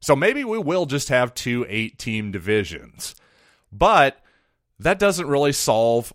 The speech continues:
one of the major issues that's been brought up by not only S E C fans, but people in the front office of the conference. And that's that teams like Missouri and L S U, teams that are,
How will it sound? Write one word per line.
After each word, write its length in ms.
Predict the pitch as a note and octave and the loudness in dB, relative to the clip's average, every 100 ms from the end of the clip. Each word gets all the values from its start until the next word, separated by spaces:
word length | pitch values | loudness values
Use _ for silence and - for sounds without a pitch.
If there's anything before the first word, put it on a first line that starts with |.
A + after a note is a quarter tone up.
| _ | _
one 160 | G#2+ C3 | -4 -2
of 40 | |
the 60 | A#2+ | -4
major 540 | G#2 G#2+ B2 A#2+ A2+ | -2 -2 -2 -2 -4
issues 520 | G#2+ B2+ - G#2+ G#2+ | -2 -4 -4 -6 -6
that's 180 | G#2 G2+ | -8 -8
been 180 | A#2+ A2 | -6 -6
brought 380 | G2+ G2+ G#2+ G2 | -2 0 0 0
up 260 | F#2 G2 - _ - | -4 -6 -10 _ -4
by 380 | A2 A2+ A2 G#2 | 2 4 2 0
not 220 | A#2 F#3 | 2 2
only 280 | D#3+ D3+ A#2 | 2 0 0
S 200 | G2+ - | -2 -2
E 80 | A#2+ | -4
C 240 | - A2+ | -4 -6
fans, 500 | - C#3+ E3 B2+ B2+ | 0 0 2 -2 -2
but 280 | B2 A#2 - | 0 0 -2
people 460 | B2+ A#2+ B2 A#2+ - | -6 -4 -2 -4 -4
in 160 | G#2 | -6
the 80 | A2+ | -6
front 340 | G#2 A#2 G#2+ G#2 | -4 -2 -2 0
office 460 | F2 F#2 A2 - | -2 -2 -4 -4
of 160 | G#2 G2 | -4 -4
the 80 | A2 | -6
conference. 640 | D3 D#3+ E3 - C#2+ - | -2 -2 -2 -6 -8 -8
And 160 | G2+ A2+ | -8 -2
that's 300 | C#3 D#3+ - | -2 -2 -4
that 440 | G#2 G#2 A2 - _ _ _ _ _ _ _ | 0 2 2 0 _ _ _ _ _ _ _
teams 320 | D#3 E3 D3+ | -4 -2 0
like 200 | D3 C3+ | 0 0
Missouri 800 | A#2 B2 F#2+ A2+ D3+ B2+ A#2+ A#2+ _ _ | -2 -4 -2 -2 0 0 0 -4 _ _
and 160 | A#2 A#2 | -6 -4
L 260 | A2+ C3+ | -2 0
S 240 | B2+ B2 - | -2 -4 -4
U, 320 | B2 G2+ - | -2 -4 -6
teams 400 | - A2+ B2 B2 | -10 -8 -8 -6
that 140 | B2+ | -2
are, 200 | A2+ G#2 | -2 -2